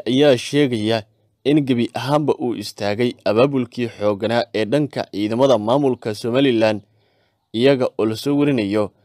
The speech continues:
in haddii halkaasi uu dagaal ka dhex qarxa, iyagana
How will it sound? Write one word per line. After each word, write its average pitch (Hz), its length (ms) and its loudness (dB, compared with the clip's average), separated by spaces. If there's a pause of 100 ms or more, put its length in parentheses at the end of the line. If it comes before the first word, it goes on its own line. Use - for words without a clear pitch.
(460)
in 135 220 4
haddii 113 680 -4
halkaasi 127 800 -4
uu 110 160 -4
dagaal 113 460 2
ka - 180 -14
dhex 151 280 -4
qarxa, - 300 -4
iyagana 113 520 -2